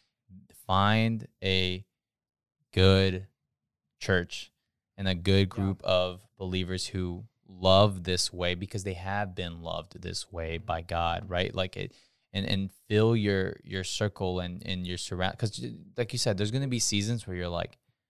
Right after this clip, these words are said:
Speaker 1: "I'm probably not portraying this very well to the people around me." And that's when I need them to, like, pick me up and remind me that this is what we're called to do. And there's gonna be seasons where you're gonna get to do that for other people. So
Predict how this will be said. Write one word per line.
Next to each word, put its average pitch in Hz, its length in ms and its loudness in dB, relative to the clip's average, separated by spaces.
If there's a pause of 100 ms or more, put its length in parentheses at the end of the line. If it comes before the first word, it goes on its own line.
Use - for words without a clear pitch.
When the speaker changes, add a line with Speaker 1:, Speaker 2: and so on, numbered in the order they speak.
(480)
Speaker 1:
"I'm 92 100 -2
probably 87 400 -4
not 87 260 -4 (300)
portraying 85 460 -8
this - 160 -8
very - 260 -6
well 90 460 -6
to 92 100 -10
the 87 80 -6
people 85 320 -8
around 82 260 -6
me." 80 240 -12
And 92 80 -4
that's 98 220 2
when 101 100 -6
I 92 140 -2
need 90 280 -6
them 82 420 -8 (120)
to, 90 120 -8
like, 82 240 -6 (200)
pick - 220 -10
me 85 180 -10
up 80 300 -8 (380)
and 92 160 -2
remind 85 480 -4
me 85 140 -8
that 82 160 -12
this 85 200 -8
is 85 220 -12
what 87 140 -12
we're 87 140 -6
called 82 340 -4
to 85 60 -8
do. 80 200 -8
And 85 100 -8
there's 110 120 -4
gonna 139 120 -4
be 139 100 -2
seasons 131 320 -4
where 110 100 -4
you're 104 100 -6
gonna 104 140 -6
get 95 140 -6
to - 80 -12
do 90 200 -6
that 90 220 -4
for - 140 -12
other 85 180 -6
people. 87 360 -12
So 90 300 -2